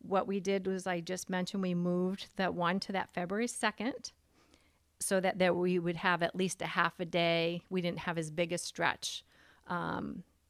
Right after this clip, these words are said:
between, um, you know, continual professional developments threaded throughout. We like to spread it out so we can revisit and revisit things.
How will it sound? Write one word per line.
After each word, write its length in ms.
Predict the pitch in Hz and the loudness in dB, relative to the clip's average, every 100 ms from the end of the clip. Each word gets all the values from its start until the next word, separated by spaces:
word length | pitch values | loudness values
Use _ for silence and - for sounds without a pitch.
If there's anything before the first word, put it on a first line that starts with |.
| _ _ - | _ _ -10
between, 720 | 180 - 196 180 170 165 160 - | -8 -6 -4 -2 -2 -4 -8 -10
um, 460 | 175 165 - - - - _ _ _ _ - - - _ _ _ | -10 -8 -10 -12 -14 -20 _ _ _ _ -18 -18 -20 _ _ _
you 100 | 185 | -2
know, 120 | 175 | -2
continual 640 | 156 190 - 196 185 185 190 | 0 -2 0 0 2 0 2
professional 480 | 196 190 190 208 | 2 4 0 -2
developments 540 | 190 190 196 196 196 - | -4 -2 0 -2 -4 -8
threaded 340 | - 175 185 180 | -2 0 0 -2
throughout. 320 | 175 175 190 | -2 0 0
We 100 | 170 | -2
like 180 | 165 160 | -4 -6
to 80 | |
spread 380 | - - 151 160 | -10 -8 -4 -4
it 100 | 180 | -2
out 240 | 190 214 226 | -2 -2 -4
so 140 | 170 | -6
we 80 | 160 | -6
can 200 | 170 156 | -6 -4
revisit 540 | 165 165 175 175 185 | -2 0 0 0 -4
and 100 | 170 | -4
revisit 480 | 165 160 170 180 - | -6 -4 -4 -4 -6
things. 360 | 220 220 226 | -4 -2 -2